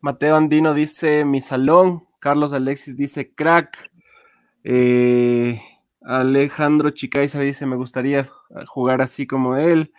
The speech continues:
Mario Stalin dice, "Saludos a este joven jugador, muchos éxitos en su carrera deportiva". Michelle Corella dice, "Saludos, muy buen programa".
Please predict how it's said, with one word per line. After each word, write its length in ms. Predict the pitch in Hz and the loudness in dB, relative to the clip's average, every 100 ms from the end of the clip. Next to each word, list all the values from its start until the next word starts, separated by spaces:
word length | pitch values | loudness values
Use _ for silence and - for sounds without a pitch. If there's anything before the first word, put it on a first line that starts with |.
| - - _ _ _ _ _ | -20 -20 _ _ _ _ _
Mario 320 | 123 135 135 | -2 0 0
Stalin 460 | 131 - 131 131 131 | -2 -2 0 0 0
dice, 220 | 135 135 | -4 -6
"Saludos 440 | 139 131 135 139 | -6 -2 0 0
a 80 | 139 | 0
este 160 | 135 135 | -4 -8
joven 380 | - 135 135 135 | -4 -2 -2 -4
jugador, 560 | - 123 120 135 156 | -6 -4 -2 0 0
muchos 340 | 147 139 135 127 | -2 -4 -6 -6
éxitos 460 | 135 - 123 123 | -6 -8 -6 -6
en 80 | 120 | -6
su 120 | - | -8
carrera 360 | - 120 135 127 | -8 -4 0 0
deportiva". 680 | 120 117 - 165 165 151 135 | -2 -8 -2 2 4 2 -2
Michelle 460 | 120 120 - 127 | -4 -4 -4 -4
Corella 420 | 127 131 135 131 | -2 -2 0 -2
dice, 280 | 127 131 139 | -2 -4 -6
"Saludos, 480 | 127 123 127 143 131 | -8 -2 0 0 0
muy 160 | 131 127 | 0 0
buen 200 | 127 123 | 0 0
programa". 580 | 120 117 113 110 107 | 0 2 2 2 -4